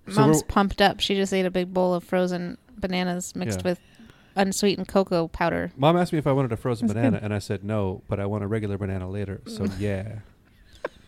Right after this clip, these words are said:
Speaker 1: I made that joke up.
Speaker 3: You did not.
Speaker 1: <laughs> I did. I like
Speaker 3: Mitch,
Speaker 1: to.
Speaker 3: that was
Speaker 1: uh,
Speaker 3: Mitch Hedberg if I
Speaker 1: fuck,
Speaker 3: ever heard
Speaker 1: fuck
Speaker 3: him.
Speaker 1: being a race car driver. I wanna be a race car passenger. I put my feet up. Say, "Hey man, you must really like Tide."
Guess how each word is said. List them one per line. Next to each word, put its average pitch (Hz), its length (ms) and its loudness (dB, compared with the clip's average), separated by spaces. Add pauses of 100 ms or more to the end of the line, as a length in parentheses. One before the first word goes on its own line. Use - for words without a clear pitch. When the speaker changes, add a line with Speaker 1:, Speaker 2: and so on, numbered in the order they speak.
(180)
Speaker 1:
I 127 60 -2
made 123 120 4
that 113 100 2
joke 117 240 2
up. 98 120 -2 (320)
Speaker 3:
You 254 240 2
did 208 180 2
not. 247 420 0 (160)
Speaker 1:
<laughs> - 200 4
I 160 120 8
did. 143 260 4 (1400)
I - 80 8
like 196 220 6
Speaker 3:
Mitch, 131 140 2
Speaker 1:
to. 214 60 2
Speaker 3:
that 285 160 8
was 349 200 4
Speaker 1:
uh, - 60 -2
Speaker 3:
Mitch 220 300 4
Hedberg 190 340 4
if 175 140 0
I 196 40 6
Speaker 1:
fuck, 190 60 8
Speaker 3:
ever 190 120 2
heard 185 180 0
Speaker 1:
fuck 160 140 6
Speaker 3:
him. - 60 -10
Speaker 1:
being 147 240 0
a 123 220 -2
race 147 220 0
car 139 160 0
driver. 139 300 0
I 143 80 0
wanna 139 160 0
be 117 80 -2
a 113 80 2
race 131 200 -2
car 156 180 -4
passenger. 104 680 -6
I - 440 -18
put 135 120 -6
my 120 100 -4
feet 131 220 -4
up. 104 140 -6 (440)
Say, - 140 -20 (260)
"Hey 151 100 0
man, 135 300 -4
you 139 80 -6
must 135 180 -4
really 147 160 -2
like 143 220 -6
Tide." 110 580 -6